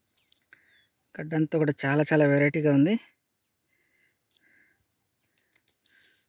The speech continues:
కొత్తగా నా ఛానల్ చూస్తున్న వారైతే మాత్రం సబ్స్క్రైబ్ చేసుకోండి.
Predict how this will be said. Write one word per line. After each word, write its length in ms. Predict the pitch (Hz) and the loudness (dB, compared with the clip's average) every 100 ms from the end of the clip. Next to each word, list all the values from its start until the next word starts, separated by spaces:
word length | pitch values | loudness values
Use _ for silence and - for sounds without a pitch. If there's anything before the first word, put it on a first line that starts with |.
| _ _ _ - _ _ _ _ - - | _ _ _ -20 _ _ _ _ -20 -16
కొత్తగా 320 | 165 - 202 190 | -14 -4 2 2
నా 60 | 170 | 2
ఛానల్ 260 | 170 180 185 | 2 0 0
చూస్తున్న 240 | 185 - 185 | -4 -2 0
వారైతే 260 | 170 165 175 | 2 2 0
మాత్రం 200 | 165 175 165 | -2 -2 -4
సబ్స్క్రైబ్ 380 | 156 - 180 - | -4 -2 -6 -2
చేసుకోండి. 420 | 170 - 170 170 | -4 -2 -2 2